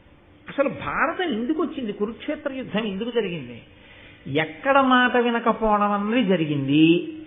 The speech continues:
ఎవరెవరు మంచి మాటలు చెప్పారు, ఎవరెవరు మాట వినలేదు? ఎవరెవరు మాట వినకపోవడం వల్ల ఏ ఏ స్వభావముల చేత, ఏ ఏ కారణముల చేత ఇంత భారత యుద్ధం జరగవలసి వచ్చింది? ఈ సంఘర్షణలో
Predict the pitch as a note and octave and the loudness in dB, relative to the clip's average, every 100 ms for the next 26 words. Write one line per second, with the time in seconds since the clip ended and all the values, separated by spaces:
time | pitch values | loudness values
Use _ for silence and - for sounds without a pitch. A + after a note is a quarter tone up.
0 | - - - - - - B2+ C3 E3 A#3 | -20 -20 -20 -20 -20 -14 -4 2 4 6
1 | B3 B3 A#3 A3+ G3+ A3 G#3 G#3 G3+ F#3+ | 8 8 6 4 0 -2 0 0 0 -2
2 | F#3 F3+ F#3+ F3+ F#3 A#3 D#3+ D3 - G3+ | -2 -6 0 0 2 2 4 4 4 4
3 | F#3+ E3+ D#3+ E3 G3 E3 D3 C#3+ B2 A2 | 2 2 2 0 -2 -2 -2 -2 -2 -2
4 | A#2+ - - - - - - - - C3 | -6 -8 -16 -20 -20 -20 -20 -20 -12 -2
5 | C3+ D#3+ B3 D4 D#4 D4 G#3 G3 A#3 B3+ | 0 4 4 4 2 2 2 2 2 0
6 | F#3+ G#3+ B3+ B3 A#3+ A3+ G#3 G3 F3+ F3 | 0 0 0 4 4 4 2 0 -4 -2
7 | G#3 G#3 F3 G#3 B3+ C#4 C4+ C4 - F3+ | -2 -2 2 4 4 4 4 2 -2 -2
8 | E3 G#3 B3+ B3 A#3 G3+ F3+ G3+ A3 A#3+ | 2 4 4 2 2 0 0 -2 0 0
9 | G3 G3 G3 F#3+ F3 D3+ F3 A#3 C4+ B3 | 4 4 4 4 2 0 2 2 2 0
10 | A3 F#3+ F#3+ B3 A3 G#3 - E3 C#3+ G3 | 0 -4 0 0 2 0 2 2 4 2
11 | A#3 A3 F#3+ - G#3 F#3 D#3+ F3+ F3+ E3+ | 2 -2 -2 -2 0 2 0 0 -2 -4
12 | D#3 D#3+ C3 C3 - - - - - - | -10 -10 -12 -14 -16 -20 -20 -20 -20 -20
13 | - - F3+ A3+ - D#3+ F#3 C#4+ D4 C#4 | -20 -4 0 0 0 -6 -4 2 2 0
14 | C#4 C4 C4 B3+ A3 E3+ E3 B3 | -2 2 4 6 8 8 8 6